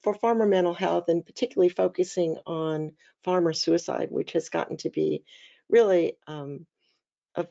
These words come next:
a very difficult problem in our state and in the states, uh, for farmers, many suffering from depression and anxiety.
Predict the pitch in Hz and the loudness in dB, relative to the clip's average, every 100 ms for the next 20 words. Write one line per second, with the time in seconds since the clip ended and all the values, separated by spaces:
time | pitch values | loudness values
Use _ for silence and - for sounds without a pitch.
0 | - 175 151 220 214 196 190 190 - - | -4 -2 2 4 4 2 -2 -6 -8 -8
1 | - - 131 156 156 - 160 151 170 160 | -8 -6 -4 -2 -2 -2 -2 -4 -4 0
2 | 156 151 - 156 165 170 139 - 147 139 | 0 0 -2 0 0 0 -2 -6 -4 -2
3 | - - - _ _ _ _ - 151 147 | -4 -10 -20 _ _ _ _ -6 -4 -2
4 | 156 156 151 147 160 160 - _ _ _ | -4 -2 -2 -2 -2 -4 -8 _ _ _
5 | _ - 160 175 165 - 170 165 147 156 | _ -4 0 2 0 -2 -4 -2 -4 -4
6 | - 156 147 151 151 147 - - 139 139 | -4 -4 -4 -4 -4 -4 -6 -6 -4 -4
7 | 143 135 - - - 139 | -4 -4 -4 -4 -6 -8